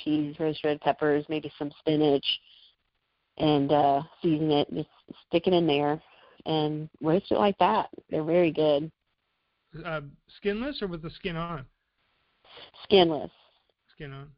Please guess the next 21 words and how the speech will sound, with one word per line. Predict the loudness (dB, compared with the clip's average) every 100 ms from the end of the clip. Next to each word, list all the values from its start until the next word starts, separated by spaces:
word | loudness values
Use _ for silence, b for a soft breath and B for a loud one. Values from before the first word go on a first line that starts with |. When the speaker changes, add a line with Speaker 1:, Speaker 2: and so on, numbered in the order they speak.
| -6
Speaker 1:
I |
usually | -4 -2 -2
do | -2 -4
skin, | -4 -6 -6 -4
I | 2
usually | 2 2 -2
do | -4 -8
skinless, | -8 -6 -6 -8 _ -14
but | -14 -14 _ _ _ _ _ _
Speaker 2:
Yeah. | -20 -2
Speaker 1:
skin | 0 2
on | 0 -2
sounds | -4 -6 -2
good | -4 -2
too, | -6 -6
'cause | -6 -8
you | -4
get | 0
all | 2
that | 2 2 0
fat | 0 2 2 -2